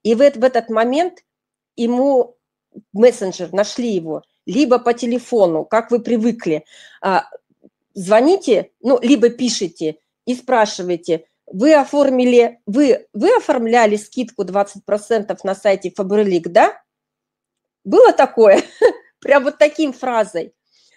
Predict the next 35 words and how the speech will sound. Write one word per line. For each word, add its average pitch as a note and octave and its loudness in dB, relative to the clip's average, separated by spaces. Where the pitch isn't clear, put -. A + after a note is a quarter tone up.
Или D#4 4
пишу: D4+ -6
"Здравствуйте", G#3+ -6
или B3+ -4
пишу: D4 -8
"Привет", C4 -4
и C4 -8
ставлю A3+ -4
смайлик. F#3+ -6
И D#4+ 6
жду C#4 -2
от A#3 -2
него B3 -2
обратной A3+ -4
реакции. - -8
А, G3+ -2
в G3+ 0
этот E4 2
момент, C4 0
вы, G#3 -8
вы A#3+ -4
знаете, D#4 -2
кажется C4+ -2
проще C4+ -4
простого, A3+ -4
но G#3+ 2
вот C#4 0
этот D4 2
маленький A3 0
секрет, C#4+ -6
он B3 2
вы-, G#3 0
вы-, G#3+ 0
вызывает A3 -2
человека G#3+ 0